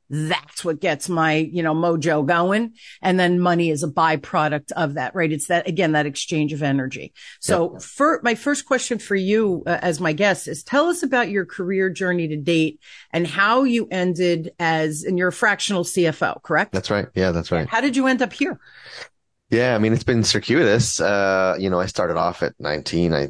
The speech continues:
Speaker 2: you know, I thought I might be a doctor and realized I'm not gonna hack it in school for, for so many years. Uh, and then I basically, I went to a manufacturer and I swept floors for a few years and then, you know, sort of ended there. At the end of ten years, I was, like, an operations manager.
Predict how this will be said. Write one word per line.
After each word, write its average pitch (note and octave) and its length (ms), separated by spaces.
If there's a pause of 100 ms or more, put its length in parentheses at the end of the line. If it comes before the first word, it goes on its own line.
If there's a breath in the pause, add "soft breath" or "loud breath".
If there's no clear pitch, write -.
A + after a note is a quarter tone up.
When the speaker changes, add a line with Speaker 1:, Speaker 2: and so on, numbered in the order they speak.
Speaker 2:
you D2+ 80
know, C#2+ 80
I - 60
thought D#2+ 180
I E2 60
might D#2 160
be D2 80
a C2 60
doctor E2 520
and D#2+ 340
realized E2+ 460
I'm D#2+ 140
not D#2+ 180
gonna D2+ 140
hack D2+ 280
it D2+ 120
in D2 120
school D#2+ 360
for, C#2+ 320
for C#2+ 340 (220)
so - 160
many D2+ 140
years. G2 580
Uh, F2+ 340
and F#2 100
then F#2+ 80
I B2 180 (220)
basically, - 440
I D2+ 60
went E2+ 180
to - 100
a - 20
manufacturer D2+ 640
and - 80
I C2+ 120
swept - 400
floors G2 420
for E2 420
a - 40
few - 180
years G2+ 480 (500 loud breath)
and G#2 240
then, G2+ 800
you A#2+ 80
know, B2 140
sort A#2 180
of A2 80
ended F#2+ 240
there. F2 220
At F#2 80
the F2+ 80
end F2 80
of F2 60
ten E2 200
years, E2 320
I D2+ 60
was, D2 200
like, D#2 140
an - 60
operations - 560
manager. D2 480